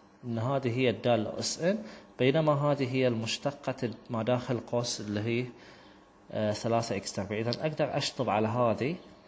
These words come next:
طبعا خمستاش على ثلاثة فيها خمسة، وآخذ هذه الدالة أزيدها واحد، خمس زائدا واحد، آه، فيها ستة على خمسة، أقسم على الأس الجديد، يعني أقسم على ستة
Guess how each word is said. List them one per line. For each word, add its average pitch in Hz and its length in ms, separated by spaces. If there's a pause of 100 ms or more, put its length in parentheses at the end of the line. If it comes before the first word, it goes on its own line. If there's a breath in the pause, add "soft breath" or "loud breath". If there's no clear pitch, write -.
(200 loud breath)
طبعا 113 160
خمستاش 131 560
على 113 100
ثلاثة 117 400
فيها 104 220
خمسة، 143 600 (600 loud breath)
وآخذ 143 640
هذه 139 260
الدالة 120 400
أزيدها 117 460
واحد، 110 520 (2500 loud breath)
خمس 131 480
زائدا 113 440
واحد، 117 460 (500)
آه، 101 340
فيها 104 380
ستة - 420
على 95 180
خمسة، 135 600 (540 loud breath)
أقسم 131 480
على 117 140
الأس 120 380
الجديد، 113 540
يعني 101 240
أقسم 104 420
على 98 200
ستة 107 580